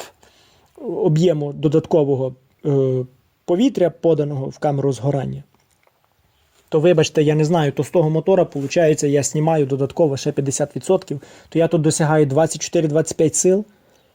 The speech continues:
Ну, типа, получається, якщо, ну, по книжці рахувати. Виходить так. Тому це нуль п'ять, що це мало, вона дує, вона дує дуже добре.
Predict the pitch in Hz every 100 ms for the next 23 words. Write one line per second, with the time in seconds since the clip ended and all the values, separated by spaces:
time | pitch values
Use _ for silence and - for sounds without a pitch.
0 | _ _ _ _ _ 160 147 139 127 139
1 | - 147 156 175 147 127 135 139 - 180
2 | 147 165 - 170 156 - _ _ _ _
3 | _ - 202 185 - - 143 - 139 131
4 | 123 160 - _ _ _ _ _ _ _
5 | _ _ - 147 165 190 196 202 143 110
6 | - _ _ _ _ _ - 165 214 220
7 | 180 202 175 180 175 220 214 - 165 190
8 | 170 190 196 160 165 160 180 220 151 151
9 | 151 147 170 147 139 185 156 135 113 120